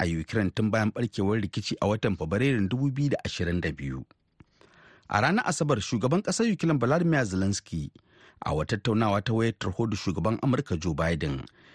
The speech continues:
ya bayyana fatansa na cewa Majalisar Dokokin Amurka za ta yanke shawara mai kyau wajen amincewa da wani babban shirin ba da taimako ga Ukraine.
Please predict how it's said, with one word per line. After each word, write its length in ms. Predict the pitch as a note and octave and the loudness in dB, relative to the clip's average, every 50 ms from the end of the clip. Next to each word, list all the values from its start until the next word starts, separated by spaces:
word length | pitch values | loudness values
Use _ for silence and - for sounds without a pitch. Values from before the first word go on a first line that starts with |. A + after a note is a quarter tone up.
| - _ - | -20 _ -10
ya 300 | - D#2+ D2+ C#2+ D#2 D#2+ | -6 -4 -2 -2 -2 -2
bayyana 400 | E2 F#2+ G2 G#2 A2+ G2+ F2+ D#2+ | 0 0 0 2 2 0 0 -2
fatansa 540 | - - G#2 G2+ - - A#2 A2+ - - G2+ | 0 0 -2 0 0 0 0 0 0 0 0
na 80 | G#2 | 0
cewa 240 | G#2 - - B2+ A#2 | 0 0 0 0 2
Majalisar 480 | A2 G#2 F2+ F2+ G2 G#2+ - B2 G2+ E2+ | 2 2 0 0 -2 -2 0 -2 -2 0
Dokokin 460 | F#2+ G#2+ - - A#2+ A2 - B2 B2 | -2 -2 -2 -2 -4 -2 -2 -4 -2
Amurka 520 | - D#3 D#3 A#2+ E2+ E2 D#2+ - D2+ - - - - - - - - _ _ - | 0 0 0 0 0 -2 -4 -6 -6 -6 -6 -8 -12 -20 -20 -20 -20 _ _ -6
za 180 | - E2 E2 F#2+ | -2 -2 -2 0
ta 120 | - G2 | 0 0
yanke 220 | F#2 G2 G#2 - F#2 | 0 0 0 0 -2
shawara 420 | - - G2+ G#2 G#2+ A2 G#2+ G2 | 0 0 2 2 2 2 2 2
mai 140 | F#2 F2 D#2+ | 0 0 -2
kyau 220 | - - A#2+ G#2 | -2 -2 0 2
wajen 220 | G2 G#2 G2 A2+ G#2 - | 2 2 0 0 -2 0
amincewa 580 | - A#2+ A2 F#2 - - - A2+ A2 A2 G#2+ | 0 2 2 0 0 0 0 2 2 2 2
da 80 | G#2+ G#2 | 2 2
wani 140 | G#2 A2 A2+ | 2 2 2
babban 340 | A2 F#2 D#2+ D#2+ G#2+ A#2 | 0 0 0 0 0 0
shirin 300 | A2+ - G3 F#3 D#3+ A#2 - _ - - - - _ _ _ - | 0 2 2 2 2 2 0 _ -14 -20 -20 -20 _ _ _ -8
ba 220 | F2 F2+ G#2+ G#2+ A2 | -2 0 2 2 2
da 80 | G2+ | 0
taimako 760 | - - - F2 F#2 A2+ C3 B2+ - - - D3+ D3 C#3 C3+ B2 | -2 -2 -2 0 2 2 2 0 -2 -4 -2 0 2 2 2 0
ga 100 | G#2+ - | -2 -2
Ukraine. 720 | - - - C#3+ - - - - E2 D#2+ D#2 C#2 - - | -4 -2 -4 -6 -8 -8 -6 -4 -2 -2 -2 -4 -6 -10